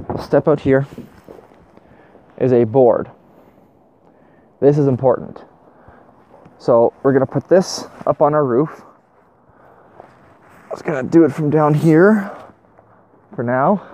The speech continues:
Once I get up there, I'll reposition it. There, so it's up on my roof.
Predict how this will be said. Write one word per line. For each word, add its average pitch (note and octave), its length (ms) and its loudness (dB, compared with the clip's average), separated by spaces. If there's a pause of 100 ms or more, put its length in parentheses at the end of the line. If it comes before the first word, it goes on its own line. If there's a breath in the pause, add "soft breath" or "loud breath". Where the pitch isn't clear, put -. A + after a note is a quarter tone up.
(840 loud breath)
Once B2+ 180 -4
I C#3+ 60 4
get C#3 160 2
up D3 200 -2
there, E3+ 280 0 (920 soft breath)
I'll D3 360 4 (340)
reposition C3+ 720 -4
it. - 100 -12 (2000 loud breath)
There, - 260 -6
so - 140 -14
it's - 80 -10
up D#3+ 140 -2
on D#3+ 100 0
my C3+ 80 2
roof. G3 540 2